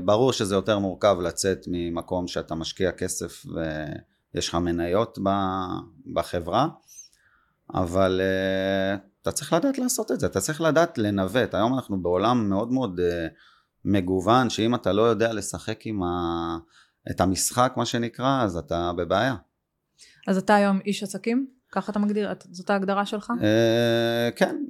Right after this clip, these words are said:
Speaker 1: נראה לי ככה. אני איש עסקים, אני עושה טלוויזיה, יש את הבוזגלוס שמונה, יש, אה, אינסטגרם, אה, שהוא עסק, אה,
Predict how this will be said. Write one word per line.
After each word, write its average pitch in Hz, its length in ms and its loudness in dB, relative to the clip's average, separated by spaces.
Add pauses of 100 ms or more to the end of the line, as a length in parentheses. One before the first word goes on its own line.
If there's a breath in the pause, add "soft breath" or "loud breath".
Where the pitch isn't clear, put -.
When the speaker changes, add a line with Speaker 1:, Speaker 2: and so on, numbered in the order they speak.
Speaker 1:
נראה 107 300 8
לי 214 140 0
ככה. 98 400 0
אני 92 120 2
איש 113 200 0
עסקים, 107 500 0
אני 87 80 -2
עושה 90 200 -2
טלוויזיה, 87 800 2
יש 95 200 -6
את - 40 -14
הבוזגלוס 113 560 4
שמונה, 85 460 -2 (380)
יש, - 200 -4
אה, 107 560 2
אינסטגרם, 101 840 0
אה, 87 260 -10
שהוא 90 280 -2
עסק, 98 360 -2
אה, 92 460 0